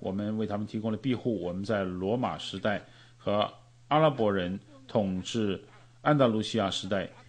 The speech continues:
以及希特勒统治时期为他们提供了庇护所。是你们毒害了他们，是你们消灭了他们。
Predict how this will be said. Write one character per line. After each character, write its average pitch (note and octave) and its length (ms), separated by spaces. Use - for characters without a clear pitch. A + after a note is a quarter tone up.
以 G2+ 240
及 G#2+ 480
希 - 160
特 C3+ 160
勒 A#2 140
统 F2+ 300
治 F#2 360
时 - 340
期 B2+ 240
为 B2 160
他 B2 100
们 A2 140
提 B2+ 180
供 B2 140
了 A2 80
庇 G#2+ 140
护 G2 120
所。 E2+ 300
是 - 180
你 F2+ 220
们 F2 260
毒 C#3+ 140
害 D3+ 100
了 A#2+ 80
他 G2+ 160
们， E2+ 240
是 - 180
你 G#2 140
们 E2 260
消 - 260
灭 D#3 100
了 A2+ 80
他 G2 160
们。 E2+ 220